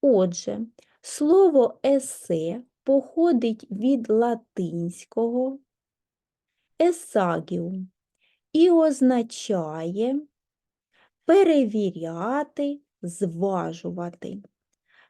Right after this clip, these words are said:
Цим словом позначають прозові публіцистичні твори середнього обсягу з виразною авторською позицією.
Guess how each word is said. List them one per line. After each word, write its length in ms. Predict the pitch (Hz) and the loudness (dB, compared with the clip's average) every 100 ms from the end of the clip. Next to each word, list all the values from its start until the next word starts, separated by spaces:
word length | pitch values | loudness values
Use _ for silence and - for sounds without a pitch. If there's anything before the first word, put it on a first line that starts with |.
| _ _ | _ _
Цим 340 | - 381 392 | 0 2 2
словом 880 | 339 - 233 214 180 170 202 220 240 - | 0 -4 -2 0 2 0 -2 -6 -6 0
позначають 1160 | 302 285 277 277 262 - 190 165 185 214 226 _ | 0 4 4 4 0 -6 -4 -4 -6 -8 -12 _
прозові 840 | - 285 311 247 233 214 180 165 | -4 0 0 0 0 2 0 0
публіцистичні 1300 | 165 - 214 240 247 - 262 254 - 294 285 - 220 208 | -6 -4 -4 -2 -4 -6 -8 -8 -8 -6 -6 -2 -2 -2
твори 760 | - 185 180 165 170 196 254 247 - _ - _ | -8 -6 -6 -4 -6 -4 -8 -10 -20 _ -20 _
середнього 1040 | - - 262 311 330 302 233 208 202 202 - | -6 4 4 6 4 4 0 0 0 -2 -2
обсягу 920 | 226 190 160 165 - 226 233 254 269 - _ _ - | -2 0 -2 -8 -6 -4 0 0 -2 -6 _ _ -10
з 140 | 196 | -6
виразною 1300 | 190 202 175 175 175 226 302 294 277 269 262 262 247 _ | 0 2 2 -2 -6 -2 0 0 0 0 0 -2 -4 _
авторською 1120 | 170 175 247 - 254 240 - _ 240 233 233 | -14 -10 -10 -6 -6 -6 -10 _ -6 -6 -8
позицією. 1300 | _ 240 247 190 180 175 _ - 180 185 190 208 | _ -2 -2 -2 -8 -10 _ -16 -12 -10 -12 -14